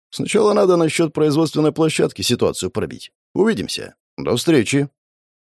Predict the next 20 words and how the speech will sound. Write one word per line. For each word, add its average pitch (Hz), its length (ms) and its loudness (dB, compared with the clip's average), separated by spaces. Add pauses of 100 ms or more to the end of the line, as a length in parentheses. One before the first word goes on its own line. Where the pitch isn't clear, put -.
(100)
Не 92 220 2
обратив 180 480 2
внимания 170 480 2
на 139 120 2
задумчивый 120 600 0
взгляд 95 320 0
Казанцева, 135 680 0
я 104 280 2
вышел 92 320 -8
из 78 200 -12
магазина, 135 680 0 (240)
и 107 100 0
там 202 220 0
на 190 60 0
меня 175 260 2
немедленно 143 540 2
окрысился 127 760 0
изрядно 117 460 2
озябший 107 440 -2
напалм. 76 440 -4